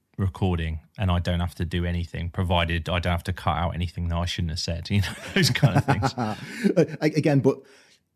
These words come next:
Speaker 2: this is all great stuff, but don't let that hold you back. You know,
Speaker 1: No.
Speaker 2: if, if at the moment you've just got Zoom, you're familiar with
Speaker 1: Use
Speaker 2: Zoom
Speaker 1: it.
Speaker 2: and you wanna get
Speaker 1: Yeah.
Speaker 2: recording, start using that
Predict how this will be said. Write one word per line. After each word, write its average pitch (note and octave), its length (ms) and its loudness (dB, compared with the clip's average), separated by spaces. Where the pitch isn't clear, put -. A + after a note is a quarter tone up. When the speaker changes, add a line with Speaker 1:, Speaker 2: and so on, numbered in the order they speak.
Speaker 2:
this F3 240 4
is D3 80 6
all D3 100 8
great B2+ 220 4
stuff, - 260 0
but D#3 140 2
don't E3 280 0
let C#3+ 260 -2
that B2 160 0
hold A#2 260 0
you G#2+ 80 0
back. G2+ 420 -4
You A2+ 80 0
know, A2 160 4
Speaker 1:
No. G2 280 4
Speaker 2:
if, F3 180 0
if F#3 180 8
at E3+ 100 4
the D#3 80 4
moment D3+ 400 2
you've B2+ 180 2
just F#3 220 2
got B2 180 2
Zoom, A2 320 2
you're A2 140 2
familiar C3+ 420 2
with A2+ 200 0
Speaker 1:
Use - 180 2
Speaker 2:
Zoom A2 80 4
Speaker 1:
it. - 60 -2
Speaker 2:
and A#2+ 100 2
you B2+ 100 8
wanna C#3+ 220 4
get A#2 140 2
Speaker 1:
Yeah. D2+ 40 -2
Speaker 2:
recording, G2+ 420 -2
start F#3 480 2
using D3+ 480 2
that A2 340 0